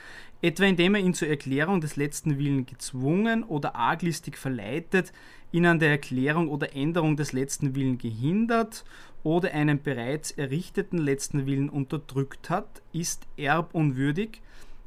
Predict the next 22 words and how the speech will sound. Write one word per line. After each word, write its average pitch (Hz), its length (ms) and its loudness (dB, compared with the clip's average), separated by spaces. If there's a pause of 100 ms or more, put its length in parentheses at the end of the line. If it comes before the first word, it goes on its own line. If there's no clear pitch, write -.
sofern 170 440 4
der 180 100 2
Verstorbene 156 600 4
nicht 156 300 4
zu - 100 -2
erkennen 160 520 2
gegeben 127 440 0
hat, 135 380 0
dass 156 180 0
er 160 60 -2
ihm 151 160 2
verziehen 175 640 2
hat. - 400 -2 (720)
Er 139 140 2
haftet 151 400 6
für - 140 0
jeden 160 800 2
einem 151 380 4
Dritten 190 420 0
dadurch 139 360 2
zugefügten 151 880 -2 (520)
Schaden. 123 560 0